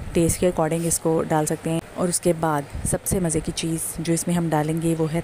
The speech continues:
thousand आइलैंड sauce। मैंने वो तीन खाने के चम्मच डाले। अगर आपको ज़्यादा पसंद है तो आप उसको ज़्यादा ऐड कर लें। उसके बाद cheese डालें। मैंने cheddar cheese और mozzarella cheese mix करके तो वो डाली है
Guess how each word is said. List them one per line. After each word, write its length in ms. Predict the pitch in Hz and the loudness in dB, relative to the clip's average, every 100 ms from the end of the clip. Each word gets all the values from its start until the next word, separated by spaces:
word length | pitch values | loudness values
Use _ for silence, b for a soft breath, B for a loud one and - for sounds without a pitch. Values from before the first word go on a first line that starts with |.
| - | 0
thousand 360 | 160 151 160 - | 0 2 0 -2
आइलैंड 380 | 147 147 147 151 | -6 -2 -2 0
sauce। 480 | - 147 107 - - - | 0 -2 -4 -4 -6 -4
मैंने 220 | 170 160 | -2 0
वो 80 | 170 | 0
तीन 220 | 175 185 196 | 0 0 0
खाने 240 | 202 185 | -2 -2
के 100 | 185 | -2
चम्मच 340 | 185 170 170 - 196 - - | -2 -2 -2 -6 -12 -16 -4
डाले। 240 | 170 156 170 | 0 2 2
अगर 160 | 165 | 2
आपको 200 | 160 - | 0 -2
ज़्यादा 380 | 160 160 147 180 | -4 -4 -2 -2
पसंद 340 | 196 - 160 | -2 -4 -4
है 80 | 160 | -6
तो 100 | 156 | -6
आप 140 | 147 165 | -8 -8
उसको 200 | - 165 | -6 -4
ज़्यादा 340 | 151 143 156 | -2 -2 -2
ऐड 160 | 135 131 | -2 -6
कर 200 | - 127 | -8 -8
लें। 160 | - - B B B - - - - | -10 -14 B B B -18 -18 -18 -6
उसके 240 | 175 - 170 | -4 -2 -2
बाद 280 | 156 156 160 | -2 -2 -4
cheese 420 | - 202 202 - | -2 0 0 0
डालें। 440 | 196 185 185 190 185 175 | 0 0 0 -2 -4 -4
मैंने 180 | 160 | -4
cheddar 280 | 160 165 160 | -2 0 0
cheese 300 | 175 185 180 | -2 -2 -2
और 60 | 175 | -2
mozzarella 460 | 165 151 156 160 | -2 -2 -2 -2
cheese 280 | 175 180 170 | -2 -2 -2
mix 300 | 160 175 - | -2 -2 -2
करके 340 | - 160 - 160 | -2 -4 -2 -2
तो 160 | 165 | -2
वो 180 | 156 156 | -2 -4
डाली 300 | 151 139 131 | -2 -4 -4
है 180 | 151 | -6